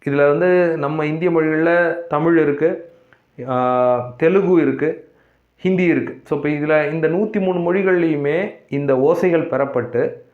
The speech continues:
இந்த ஓசைகளை சவுண்ட் வேவ்ஸா மாத்தி, அந்த சவுண்ட் வேவ்ஸை அதுல என்கிரேவ் பண்ணியிருக்காங்க, செதுக்கியிருக்காங்க அப்படின்னு சொல்லலாம். இது மட்டும் இல்லாம, அமெரிக்காவினுடைய சைன் லாங்குவேஜ்,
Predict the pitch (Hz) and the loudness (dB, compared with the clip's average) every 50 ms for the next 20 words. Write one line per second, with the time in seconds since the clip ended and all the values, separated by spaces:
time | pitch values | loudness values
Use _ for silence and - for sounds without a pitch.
0 | _ _ _ _ _ _ _ _ - 170 180 196 190 190 170 160 165 180 175 180 | _ _ _ _ _ _ _ _ -4 -2 0 2 4 4 4 4 4 2 2 2
1 | 190 175 165 151 139 143 151 180 170 - - - 165 175 202 202 185 185 165 151 | 0 0 2 2 2 2 0 0 -4 -8 -6 -4 -4 -2 -2 0 0 2 2 0
2 | 143 147 - 147 131 120 117 117 113 117 - - 147 - - - - - 127 147 | 0 -2 -2 -4 -2 -2 -4 -4 -6 -6 -8 -6 -6 -6 -6 -8 -8 -6 -4 -2
3 | 185 208 202 190 - - 160 170 185 180 165 151 143 131 127 - 185 196 - 131 | -2 0 -2 -2 -2 -2 -2 -2 -2 -2 0 0 0 0 0 0 -2 -2 -2 -4
4 | 127 131 151 180 139 - 143 151 160 147 151 151 147 139 - 123 117 110 107 - | -2 0 0 0 0 -2 -2 -2 -2 -2 0 0 0 0 0 -2 -4 -6 -6 -6
5 | 110 107 107 117 151 196 - - - _ _ _ _ - - 180 180 185 196 190 | -8 -8 -4 -4 -4 -6 -6 -10 -18 _ _ _ _ -4 -2 0 0 0 0 0
6 | 175 143 123 120 120 117 117 120 120 113 110 104 117 120 127 127 127 - 113 104 | 0 0 0 0 0 -2 0 -2 -2 -2 -2 -4 -6 -6 -6 -6 -6 -6 -6 -6
7 | 104 107 127 165 196 - - _ _ _ - _ _ _ 170 170 202 208 208 196 | -4 -4 -6 -6 -6 -10 -16 _ _ _ -20 _ _ _ 0 2 4 4 4 2
8 | 208 208 202 190 175 156 151 143 139 151 175 214 226 220 - - - _ _ _ | 2 2 2 2 2 2 0 0 0 0 -2 -2 -4 -4 -8 -14 -20 _ _ _
9 | _ 139 151 185 202 208 185 190 185 175 165 156 143 143 160 165 165 - 190 185 | _ -2 0 2 2 0 0 0 0 0 0 0 0 0 0 0 -2 -4 -4 -2
10 | 208 233 240 226 208 180 165 160 156 139 143 135 117 110 120 - - | 0 0 0 2 2 2 2 2 0 0 0 0 0 -2 -6 -8 -10